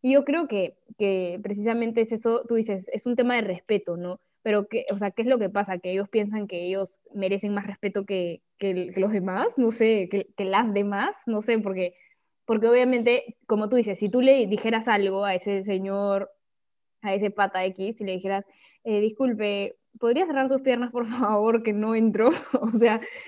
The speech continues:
siento que sí, tal vez como se lo tomarían mal, ¿no? O sea, o sea, por lo menos les generaría rechazo tu comentario, porque les, les estás pidiendo que literalmente modifiquen cómo están sentados. Entonces siento que ellos sienten que merecen más respeto que tal vez tú, que también estás sentada en el mismo espacio y que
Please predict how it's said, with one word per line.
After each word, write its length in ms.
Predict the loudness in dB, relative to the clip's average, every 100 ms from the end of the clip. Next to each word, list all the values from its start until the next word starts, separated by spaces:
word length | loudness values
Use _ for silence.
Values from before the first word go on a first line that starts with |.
| 0
siento 320 | 4 6 4
que 120 | 0 -2
sí, 260 | 2 2
tal 160 | 4 2
vez 140 | 2
como 380 | 2 0 0 -4 -12 -2
se 120 | 0
lo 100 | 2
tomarían 460 | 0 2 4 4 4
mal, 240 | 4 2
¿no? 200 | -2 -6
O 40 | -6
sea, 240 | -4 -6 -8 _ _ _ _ _ _
o 100 | -4
sea, 140 | 0 0
por 120 | 2
lo 80 | 4
menos 180 | 4 2
les 100 | 2
generaría 480 | 2 0 2 4 4
rechazo 420 | 2 -4 -4 -4
tu 100 | -4
comentario, 720 | -4 -6 -2 0 0 -2 -10 -18 _ _ _
porque 220 | -4 -2
les, 200 | -2 -4 -6
les 160 | -6 -4
estás 220 | -6 -4
pidiendo 440 | 2 2 2 0 -2
que 280 | -2 -4 -4
literalmente 680 | -2 0 0 0 -2 0 0
modifiquen 720 | 0 -4 -4 -4 -2 -4 -4
cómo 220 | -6 -8
están 240 | -8 -10 -8
sentados. 580 | -6 -2 -2 -4 -10 -4
Entonces 420 | 0 2 2 0
siento 260 | 2 4 4
que 220 | 4 8
ellos 260 | 8 8
sienten 400 | 4 2 2 0
que 80 | 0
merecen 320 | -2 -2 -2
más 140 | -2 0
respeto 460 | -2 -2 -2 0
que 160 | 0 -2
tal 140 | 0
vez 220 | -2 -2 0
tú, 280 | 0 -2 -6
que 80 | -8
también 260 | -4 -2 -2
estás 200 | -4 -4
sentada 260 | -2 -2
en 60 | -2
el 60 | -2
mismo 220 | -2 -4
espacio 420 | -4 -6 -2 -2
y 80 | -2
que 220 | -4 -10